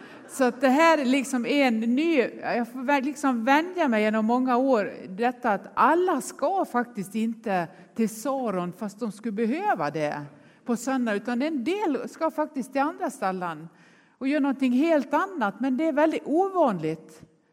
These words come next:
att fortfarande tänka, alla är inte på väg åt samma håll som mig, fast det kan se så ut. Den här söndagen, när jag börjar låta den ligga och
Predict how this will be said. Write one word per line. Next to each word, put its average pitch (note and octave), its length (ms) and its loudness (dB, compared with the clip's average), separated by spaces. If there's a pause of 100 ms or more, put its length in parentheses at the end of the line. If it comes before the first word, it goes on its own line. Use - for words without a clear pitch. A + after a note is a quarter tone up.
(120)
att A#3+ 180 -6
fortfarande D#4+ 540 -2
tänka, A#3+ 440 -2
alla D4+ 460 4
är A#3+ 40 0
inte B3+ 320 -2
på A#3+ 160 -6
väg A3+ 360 0
åt - 140 -10
samma A#3+ 320 -4
håll A3+ 220 0
som F#3 260 -8
mig, G3 400 0
fast G3 180 -8
det G3 80 -4
kan G3+ 200 -6
se G#3 240 -4
så A#3+ 140 -8
ut. A#3 380 -10 (1400)
Den D#4+ 160 6
här F#4+ 400 4
söndagen, A#3 680 2 (100)
när C#4 120 0
jag E4+ 320 4 (320)
börjar C#4+ 480 4
låta C4 600 0
den A#3 480 0
ligga G#3+ 580 0
och G3+ 580 -6